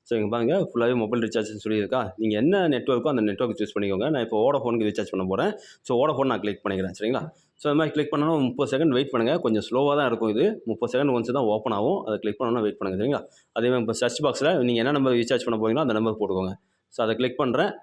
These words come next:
என்ன நம்பருக்கு நீங்க ரீசார்ஜ் பண்ண விருப்பப்படுறீங்களோ அதை வந்து நீங்க டைப் பண்ணிக்கலாம். So, நம்ம இங்க நம்பர் டைப் பண்ண உடனே இங்க கீழேயும் அன்னோன் நம்பர்னு சொல்லி காட்டும். அதை கிளிக் பண்ணிக்கோங்க. சரிங்களா? So, just நான் கிளிக் பண்றேன். இப்ப இந்த மாதிரி வரும்.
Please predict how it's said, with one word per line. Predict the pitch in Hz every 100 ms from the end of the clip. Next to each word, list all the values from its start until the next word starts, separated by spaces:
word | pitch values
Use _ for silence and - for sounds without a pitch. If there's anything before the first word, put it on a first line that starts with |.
| _ -
என்ன | 135 165
நம்பருக்கு | 151 147 135 127
நீங்க | 123
ரீசார்ஜ் | 131 156
பண்ண | 131 123
விருப்பப்படுறீங்களோ | 117 110 117 113 113 113 214 240 - _
அதை | - 120
வந்து | 120
நீங்க | 151 117
டைப் | 113 113 113
பண்ணிக்கலாம். | 101 98 - _ _ _ _ _ _ _ _ _ _ _ _ _
So, | - 180
நம்ம | 165 151 170
இங்க | 147 135
நம்பர் | 127 151 170
டைப் | 131 131
பண்ண | 131 117
உடனே | 110 113 -
இங்க | 117 117 113 -
கீழேயும் | 165 160 175
அன்னோன் | 123 139 131
நம்பர்னு | 120
சொல்லி | 113 117
காட்டும். | 113 107 90
அதை | 101
கிளிக் | 120 123 139
பண்ணிக்கோங்க. | 123 98 95
சரிங்களா? | 101 139 151 -
So, | - 113
just | 107 107
நான் | 120 104
கிளிக் | 110 110
பண்றேன். | 117 107 165
இப்ப | 131 110
இந்த | 107 107
மாதிரி | 110 113
வரும். | 98 120 226 -